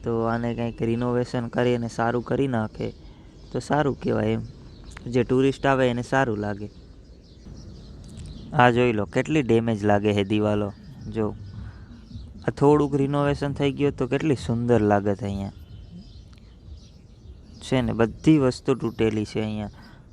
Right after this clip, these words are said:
મતલબ આ પર્ટિક્યુલર જે આ કુંડ છે એ કુંડની અંદર અને જે આ દિવાલ છે, દિવાલને પાછળ પણ બહુ બધો કચરો નાખેલો છે, એના લીધે ખરાબ લાગે છે અહીંયા.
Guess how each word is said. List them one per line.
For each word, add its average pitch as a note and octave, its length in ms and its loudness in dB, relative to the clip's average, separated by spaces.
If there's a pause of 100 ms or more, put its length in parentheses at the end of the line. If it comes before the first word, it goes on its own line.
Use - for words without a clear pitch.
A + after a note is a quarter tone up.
(100)
મતલબ C#3 220 0 (180)
આ B2+ 100 8 (240)
પર્ટિક્યુલર D3+ 600 4
જે C#3+ 180 2
આ D3+ 100 4 (180)
કુંડ D#3 300 2
છે D3 280 -2 (400)
એ C#3+ 80 -2
કુંડની C#3+ 640 -2
અંદર A2 380 0 (400)
અને B2+ 280 2
જે C3+ 160 2
આ C3+ 60 4
દિવાલ B2 400 6
છે, C3+ 140 -2
દિવાલને C3 400 2
પાછળ B2+ 480 2
પણ B2+ 240 -4
બહુ B2 280 4
બધો A#2 240 4
કચરો A#2 440 -2
નાખેલો A2 520 -2
છે, A#2+ 220 -6 (640)
એના C#3 180 2
લીધે C#3+ 260 2
ખરાબ C#3+ 440 0
લાગે G#2+ 340 2
છે A2+ 140 -4
અહીંયા. G#2+ 320 -2